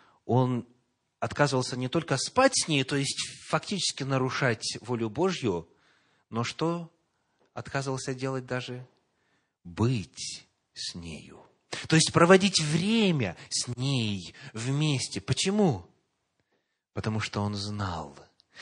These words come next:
что это чревато опасностями. Потому что он знал, что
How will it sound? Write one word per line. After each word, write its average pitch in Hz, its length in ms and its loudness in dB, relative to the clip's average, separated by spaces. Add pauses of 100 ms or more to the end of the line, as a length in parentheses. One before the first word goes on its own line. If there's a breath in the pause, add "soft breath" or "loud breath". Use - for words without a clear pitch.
(140)
что - 400 8
это 208 360 10
чревато 170 680 4
опасностями. 143 1080 -4 (120)
Потому 190 240 10
что 208 160 8
он 196 200 6
знал, 180 720 6 (220 loud breath)
что - 340 4